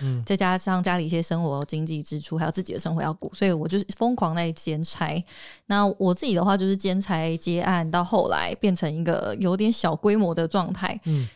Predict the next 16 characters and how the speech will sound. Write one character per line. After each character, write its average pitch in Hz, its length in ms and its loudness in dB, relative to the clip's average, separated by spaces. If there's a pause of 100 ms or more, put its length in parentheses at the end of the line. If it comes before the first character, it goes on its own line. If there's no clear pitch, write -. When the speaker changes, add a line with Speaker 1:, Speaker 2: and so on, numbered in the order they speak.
Speaker 2:
到 349 160 2
那 370 100 2
个 269 100 4
时 208 140 0
候 220 420 6
大 220 140 2
概 214 180 4
已 190 60 4
经 185 180 0
工 180 240 2
作 180 460 2
五， 170 320 0
五 170 180 0
年 175 240 0
左 127 280 -6
右， 147 280 -2